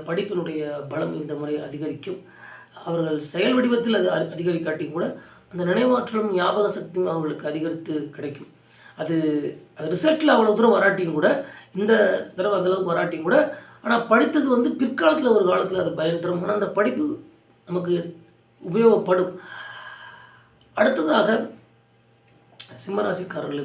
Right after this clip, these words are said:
பொறுத்தளவுக்கு இந்த குரு பகவானுடைய, அ, பயிற்சியாகப்பட்டது வண்டி வாகனங்கள் வாங்க நினைத்திருப்பவர்களுக்கு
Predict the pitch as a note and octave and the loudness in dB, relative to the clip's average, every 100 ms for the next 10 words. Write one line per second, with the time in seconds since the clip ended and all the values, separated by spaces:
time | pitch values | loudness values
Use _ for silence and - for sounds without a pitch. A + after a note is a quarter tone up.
0 | D3+ - D3+ C#3+ F#3+ - E3+ F#3 F#3 D#3+ | -8 -10 -8 -8 -8 -10 -8 -4 -2 -2
1 | D#3+ F3 D#3+ D3+ D3+ C#3+ C#3+ D3 D3 - | 0 -2 -2 -6 -8 -8 -8 -8 -12 -20
2 | - - - D3+ C#3 D3 D#3+ - D3+ - | -20 -20 -14 -12 -10 -6 -8 -8 -10 -10
3 | - B2 C#3 A3 - - _ - - - | -10 -10 -8 -8 -10 -16 _ -20 -20 -20
4 | - - _ _ F3+ A3 B3+ A3 F#3+ F3+ | -20 -20 _ _ -2 0 2 2 2 0
5 | E3+ D3+ D3 D3+ D3 C#3+ C#3 D3 D3 C#3+ | 0 -2 -4 -4 -4 -4 -6 -8 -10 -12
6 | C#3+ D3 D3+ D3 G#3+ | -10 -8 -8 -10 -12